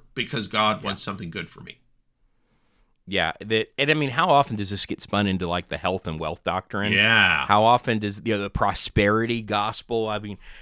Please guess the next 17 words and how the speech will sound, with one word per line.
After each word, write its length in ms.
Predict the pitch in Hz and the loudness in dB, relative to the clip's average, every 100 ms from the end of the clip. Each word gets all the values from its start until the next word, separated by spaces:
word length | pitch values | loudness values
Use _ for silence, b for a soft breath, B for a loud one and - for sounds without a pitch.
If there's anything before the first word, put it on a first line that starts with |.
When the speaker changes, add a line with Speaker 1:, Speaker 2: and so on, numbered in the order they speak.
| B B | B B
Speaker 2:
I, 200 | 117 - | -2 0
I 80 | 117 | 2
remember 460 | 127 131 127 131 117 | 4 4 0 0 0
a 60 | 104 | 0
few 200 | - 120 | -2 -2
years 260 | 110 110 | -2 -2
ago 220 | 107 104 98 | -2 -2 -2
in 80 | |
Houston, 400 | 85 104 101 98 | -4 -6 -6 -6
I 60 | 90 | -6
can't 220 | - 117 | -6 -8
remember 320 | 101 101 95 90 | -4 -2 -2 -4
the 80 | |
name 300 | 87 85 92 92 | -6 -6 -6 -8
of 40 | |
the 80 | 82 | -8
guy. 380 | 80 78 78 | -4 -4 -4